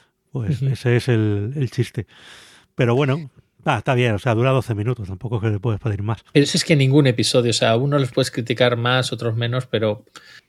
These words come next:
Speaker 2: por ejemplo, otro de mis favoritos era el Lucky Thirteen, el de la, la nave y la piloto, que me
Speaker 1: Sí.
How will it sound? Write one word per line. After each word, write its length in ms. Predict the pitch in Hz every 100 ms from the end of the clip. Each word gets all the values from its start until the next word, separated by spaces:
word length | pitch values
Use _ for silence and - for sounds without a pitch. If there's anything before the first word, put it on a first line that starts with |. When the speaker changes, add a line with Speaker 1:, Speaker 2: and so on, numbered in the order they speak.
| _ _ _
Speaker 2:
por 80 | -
ejemplo, 200 | 160 147
otro 120 | 147
de 60 | 165
mis 140 | 156
favoritos 480 | - 139 147 160 143
era 360 | 139 131 127 120
el 460 | 117 110 110 107 110 _ _ _ _ _ _ - _ -
Lucky 260 | 131 131
Thirteen, 420 | 120 147 147 185
el 140 | 175 113
de 80 | 110
la, 340 | 107 107 104
la 180 | 104 107
nave 200 | 120 120
y 40 |
la 140 | 110 104
piloto, 420 | 110 127 180 - _ _ _ _ _ _ - - -
que 100 | 120
me 120 |
Speaker 1:
Sí. 80 | 110